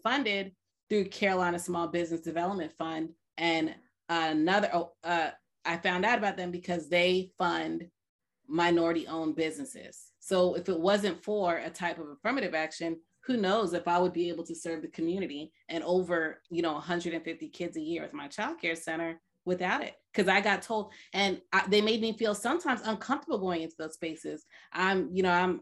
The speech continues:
a, at the time, a young Black female walking into Wells Fargo,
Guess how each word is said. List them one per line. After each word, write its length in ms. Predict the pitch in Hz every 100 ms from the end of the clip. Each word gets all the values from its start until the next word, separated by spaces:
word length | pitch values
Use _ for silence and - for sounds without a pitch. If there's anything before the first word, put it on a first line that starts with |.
| -
a, 220 | 170 156 -
at 180 | 156 175
the 80 | 180
time, 360 | 175 190 185 170
a 40 |
young 320 | 151 170 185
Black 260 | 185 175 170
female 400 | 208 196 185 180
walking 440 | 160 165 175 180 175
into 480 | 170 170 175 170 165 _ _
Wells 340 | - 175 180 175
Fargo, 640 | 180 170 160 156 156 151